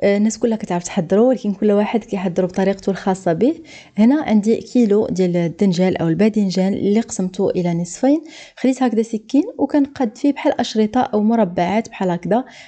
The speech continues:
غادي نزيد شويه ديال الملحه في كل نصف حبه، ومن بعد اختياري او من الاحسن اذا كان عندكم شويه ديال الاعشاب المنسمه، يا اما هكذا خليط كيتباع، انا كناخذ ديال دوكرو،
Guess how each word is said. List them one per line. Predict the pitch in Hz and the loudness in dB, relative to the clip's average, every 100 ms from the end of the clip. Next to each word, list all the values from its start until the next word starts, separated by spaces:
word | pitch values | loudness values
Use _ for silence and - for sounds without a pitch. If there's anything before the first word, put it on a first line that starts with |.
| - 175 | -6 -4
غادي | 165 175 | 0 0
نزيد | 165 220 226 | 2 2 0
شويه | - 202 | 0 0
ديال | 180 180 | 2 0
الملحه | 170 170 - 208 - | 0 -2 -2 -4 -6
في | - | -4
كل | 180 170 170 - 175 | 0 2 0 0 2
نصف | 175 - | 0 0
حبه، | - 175 - 226 311 - - - | -4 -4 0 -2 -2 -8 -20 -4
ومن | 277 285 226 | 0 2 2
بعد | 226 254 - | 2 0 -2
اختياري | 302 - - 240 220 214 247 254 - 214 | -6 -6 0 2 2 0 0 -2 -4 -2
او | 208 | 2
من | 262 | 2
الاحسن | 269 - - 226 254 - - - | 0 -4 -2 -2 -2 -4 -12 -4
اذا | 196 | -2
كان | 262 269 | 0 -2
عندكم | 208 - 208 | -4 -4 -6
شويه | 214 233 214 | -4 0 0
ديال | 202 | 0
الاعشاب | 196 196 190 202 175 | -2 -4 -2 -2 0
المنسمه، | 175 170 165 - 190 254 320 - - - | 0 0 -2 -2 2 2 0 -12 -18 -4
يا | 240 262 | 0 2
اما | 247 240 | 2 2
هكذا | 214 185 | -2 -4
خليط | - 175 254 - | -2 0 0 0
كيتباع، | 208 - 190 247 226 | -4 0 0 0 0
انا | 202 | -2
كناخذ | 190 190 190 | -2 0 2
ديال | 175 175 | 2 0
دوكرو، | 165 175 - - | 0 -6 -6 -10